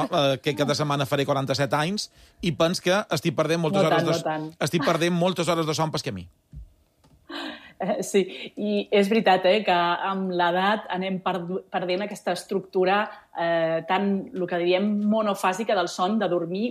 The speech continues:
Speaker 2: vuit hores per la nit, i amb l'edat, eh, perdem una mica el, els rellotges que ens posen en hora aquest, aquest son. Eh, doncs els nivells, per exemple, la melatonina va baixant, i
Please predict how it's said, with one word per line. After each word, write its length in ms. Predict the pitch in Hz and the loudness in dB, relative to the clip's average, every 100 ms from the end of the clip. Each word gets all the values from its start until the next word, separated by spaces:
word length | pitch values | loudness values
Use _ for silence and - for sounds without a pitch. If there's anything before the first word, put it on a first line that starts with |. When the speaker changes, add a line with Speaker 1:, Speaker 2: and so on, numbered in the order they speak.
| 202 | -4
Speaker 2:
vuit 300 | 180 214 190 | -2 -2 2
hores 220 | 180 180 | 2 0
per 160 | - 165 | -4 -6
la 160 | 160 160 | -4 -4
nit, 240 | 190 247 - - - | -4 -6 -12 -20 -8
i 440 | 262 262 247 233 - | -2 2 2 2 0
amb 180 | 208 208 | 0 2
l'edat, 460 | 190 196 240 269 - | 2 4 2 0 -6
eh, 880 | 185 180 170 165 160 156 - - - | -8 -6 -4 -4 -4 -6 -8 -14 -6
perdem 380 | - 175 185 214 | -2 0 2 2
una 140 | 240 | 2
mica 320 | 220 208 262 247 185 160 151 | 0 -2 -2 0 0 0 -2
el, 120 | 151 160 160 | -4 -8 -4
els 100 | 170 | -2
rellotges 480 | 170 175 180 175 240 | 2 4 4 0 -2
que 80 | 240 | -4
ens 140 | 196 | -4
posen 360 | - 196 185 180 | 0 2 2 0
en 140 | 170 | 0
hora 320 | 170 165 160 156 | 0 2 2 0
aquest, 300 | - 170 - _ - - - | -4 -8 -8 _ -20 -14 -10
aquest 300 | 170 180 - | -6 -8 -4
son. 380 | - 247 190 160 - - - - | 0 0 0 -6 -12 -20 -12 -4
Eh, 300 | 165 170 160 | 0 0 2
doncs 220 | 170 170 | 0 0
els 180 | 175 180 | -4 -2
nivells, 280 | 175 175 175 | -2 -2 -2
per 120 | 165 | -2
exemple, 340 | 165 180 170 | 0 0 0
la 120 | 165 | 0
melatonina 680 | 175 175 170 175 185 202 175 | 0 0 0 0 0 2 2
va 140 | 165 160 | 0 -2
baixant, 600 | 160 - 233 214 202 202 - - _ _ _ _ | -2 0 0 2 0 -4 -8 -20 _ _ _ _
i 240 | 240 240 | 0 2